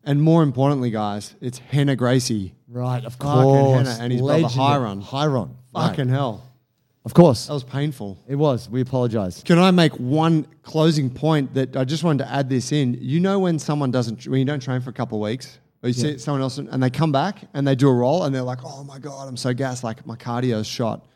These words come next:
Speaker 1: I've lost my gas tank in, like, two weeks."
Speaker 2: <laughs>
Speaker 1: You haven't lost your gas tank, right? The physiological
Speaker 2: It
Speaker 1: reduction
Speaker 2: doesn't, it
Speaker 1: of your
Speaker 2: doesn't
Speaker 1: ga-,
Speaker 2: go away
Speaker 1: no, it
Speaker 2: in two
Speaker 1: hasn't
Speaker 2: weeks.
Speaker 1: changed that much. But I think, and I don't really know the science, but my belief is that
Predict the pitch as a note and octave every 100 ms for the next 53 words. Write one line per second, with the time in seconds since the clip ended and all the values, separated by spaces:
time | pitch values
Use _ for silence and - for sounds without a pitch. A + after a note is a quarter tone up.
0 | _ _ - A2 C3+ B2 A#2+ A#2+ A#2+ C3
1 | A2 - - A2+ G#2 - - A2+ G#2 -
2 | - D3 G#2+ - G3+ D4 - B2 C3+ B2
3 | B2 B2 A#2 C3 B2+ A2 F#2 - G2+ -
4 | A#2+ - D3 D#3+ C#3+ C3+ - C3+ A#2+ -
5 | _ _ _ _ _ _ - C#3 C#3+ E3
6 | E3 D#3 C#3+ D#3+ D3+ D#3+ C#3+ C3 A#2+ D#3+
7 | C#3+ D3 D#3 D3+ - C#3 B2+ A2 A#2 A#2+
8 | A2+ G2+ - _ _ _ _ - C#3+ C#3+
9 | E3+ - B2 C3+ B2+ B2+ B2+ A#2+ A2 B2
10 | A#2+ A#2+ A2+ A2 A2 A2+ G#2+ - C3 A#2+
11 | B2 A#2+ C3 B2 A#2+ D3 E3+ C3 G#2 A#2
12 | A2+ -